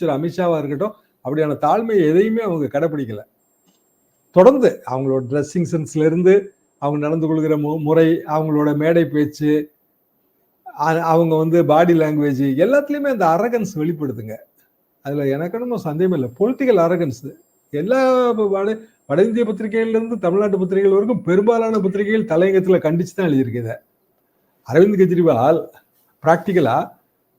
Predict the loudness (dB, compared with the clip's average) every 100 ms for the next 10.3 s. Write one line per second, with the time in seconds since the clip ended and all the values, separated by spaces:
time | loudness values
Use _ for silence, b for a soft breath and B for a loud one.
0 | _ _ 4 8 8 6 2 2 2 2
1 | 2 2 2 0 0 0 0 2 2 2
2 | 2 2 2 2 -2 2 2 2 -2 -2
3 | 0 2 2 2 0 0 0 -2 -4 -12
4 | _ _ _ 0 2 4 2 0 0 -2
5 | -2 -6 -8 _ _ _ _ _ _ _
6 | _ 2 4 6 4 2 2 4 4 2
7 | 2 0 -2 -12 -14 _ _ _ _ _
8 | _ _ _ _ _ _ 0 2 2 2
9 | 2 6 6 6 4 4 6 4 4 4
10 | 0 -10